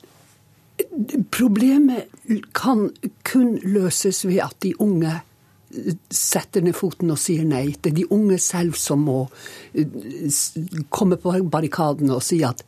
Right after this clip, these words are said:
dette vil jeg ikke være med på. Og, og vi er, må være der for å støtte dem. Den eneste, det, den, i det øyeblikket, når vi kommer så langt, og vi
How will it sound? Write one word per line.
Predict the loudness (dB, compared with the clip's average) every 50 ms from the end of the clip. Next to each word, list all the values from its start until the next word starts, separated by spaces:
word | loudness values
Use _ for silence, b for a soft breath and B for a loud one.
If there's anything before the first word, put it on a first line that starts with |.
| _ -4
dette | -4 -2 -2 -2
vil | 0 0 0 0
jeg | -2 -4
ikke | -4 -4
være | -2 -2 -2 -2
med | -2 -4 -4 -4
på. | -6 -6 -6 -6 B B B B B B B B B
Og, | B 0 0 0 0
og | 0 0 2
vi | 2 2 2 2 2
er, | 2 2
må | 2 2 2 2 2 0
være | 0 0 0 -2 -2
der | -2 -2 -2 -4 -6
for | -6 -4 -2 -2
å | -2 -2
støtte | -2 -2 -4 -4 -4 -4 -4 -2
dem. | -4 -6 -6 -10 -14 -14 B B B B B B B
Den | 2 4 4 2 2
eneste, | 2 2 2 2 2 0 -2 -2 0 2 4
det, | 4 2 2 2 2
den, | 4 4 4 4 4 4 2 2 0 0 0
i | 0
det | 2 2 2 2 2
øyeblikket, | 2 2 0 0 2 0 0 0 0 -6 -12 _ -20 _ _ _ -2 0
når | 0 2
vi | 2
kommer | 2 2 2 2
så | 2 4
langt, | 4 4 2 0 0 -2
og | -2 0
vi | 0 -2